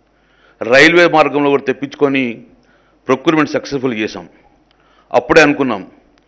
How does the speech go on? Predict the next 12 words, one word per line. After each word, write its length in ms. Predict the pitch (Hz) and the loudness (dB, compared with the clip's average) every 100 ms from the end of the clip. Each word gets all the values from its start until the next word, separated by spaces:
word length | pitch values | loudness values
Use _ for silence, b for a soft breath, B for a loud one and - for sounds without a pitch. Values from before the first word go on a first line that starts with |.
| _ _ _ | _ _ _
ఈ 100 | 131 143 | 2 6
రాష్ట్రంలో 400 | 143 151 175 160 127 | 6 4 0 0 0
జూట్ 200 | 139 139 | -2 -4
మిల్స్ 200 | 143 131 123 | -8 -6 -6
ఉంటే 180 | 120 143 - _ _ _ _ _ _ _ - | -6 -6 -10 _ _ _ _ _ _ _ -8
ఇంత 100 | 147 175 | 0 2
పెద్ద 140 | 180 165 | 2 2
ఎత్తున 180 | 170 156 123 | 0 -2 -2
ప్రొక్యూర్‌మెంట్ 440 | 139 160 156 143 135 | -2 -2 -2 -2 -4
ఈజీగా 240 | 147 160 135 | 0 2 4
సాగుతుందని 400 | 131 135 131 120 | 2 2 -2 -2
చెప్పేసి, 380 | 120 127 117 | -4 -6 -4